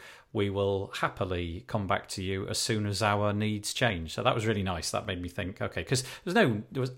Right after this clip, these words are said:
absolutely no need for her to send that email, but she did. So I was delighted by that.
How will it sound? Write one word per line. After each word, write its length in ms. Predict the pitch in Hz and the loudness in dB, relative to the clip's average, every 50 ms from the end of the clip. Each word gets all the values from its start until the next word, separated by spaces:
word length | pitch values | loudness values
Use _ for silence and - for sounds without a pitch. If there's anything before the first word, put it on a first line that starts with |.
| - _ - | -4 _ 6
absolutely 800 | 156 151 - - - - - - 131 117 113 110 107 107 101 | 8 8 6 4 -2 -4 -2 0 0 0 0 0 -2 -2 0
no 220 | 104 110 107 104 101 | 0 2 2 0 0
need 260 | 95 95 95 92 - | 0 -2 -2 -4 -6
for 120 | - 92 | -8 -6
her 160 | 87 90 82 85 | -4 -4 -4 -4
to 120 | - - | -6 -8
send 360 | - - - 95 90 90 87 87 | -6 -4 -4 -4 -4 -4 -4 -2
that 160 | 95 90 - - | -2 -2 -2 -2
email, 360 | 92 90 87 87 92 92 87 | -6 -6 -4 -4 -4 -4 -4
but 180 | - 110 - - | -4 -4 -2 -2
she 200 | - - 95 85 | -4 -6 -6 -4
did. 320 | - 92 85 - - - - - - - - | -4 -4 -6 -6 -10 -14 -16 -20 -20 -20 -20
So 240 | - - - 101 90 | -14 -8 -4 -2 -2
I 80 | 90 90 | 0 0
was 240 | 87 90 87 - - | 0 -2 -4 -6 -8
delighted 500 | - 98 90 90 85 82 - - 82 - | -6 -4 -4 -2 -4 -4 -6 -8 -8 -6
by 160 | 92 - - - | -6 -8 -6 -8
that. 160 | - - | -10 -14